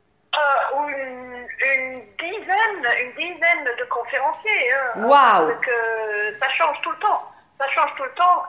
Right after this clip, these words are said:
Speaker 1: Et puis, je dois dire, bon, ce sont des gens qui sont devenus des amis,
Speaker 2: Mhm.
Speaker 1: euh, des gens qui croient beaucoup au, au,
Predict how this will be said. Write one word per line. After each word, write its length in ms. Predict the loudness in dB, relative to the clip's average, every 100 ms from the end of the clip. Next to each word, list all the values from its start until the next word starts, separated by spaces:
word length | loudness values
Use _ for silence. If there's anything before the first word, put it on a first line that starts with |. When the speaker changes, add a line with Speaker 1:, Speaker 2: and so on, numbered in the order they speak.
| -4
Speaker 1:
Et 300 | -4 -4 -10
puis, 500 | -8 -6 -6 -8 -12 -8
je 180 | -6
dois 140 | -2 -2 -2
dire, 220 | -4 -4 -4 -12 -16 -10
bon, 80 | -4 -4 -4
ce 60 | -4
sont 120 | -2 -2
des 120 | 0
gens 120 | 2
qui 140 | 0 -2
sont 160 | -6 -4
devenus 420 | -6 -10 -8 -8
des 180 | -8 -6
amis, 320 | -4 -4 -10 -12 _ -2
Speaker 2:
Mhm. 180 | 2 4
Speaker 1:
euh, 280 | 6 4 0
des 180 | -6 -2
gens 320 | 0 2 2 0
qui 80 | -8 -4
croient 340 | 2 4 4
beaucoup 240 | 2 -4 -6
au, 340 | -4 -4 -6
au, 920 | -6 -8 -8 -10 -8 -6 -6 -8 -12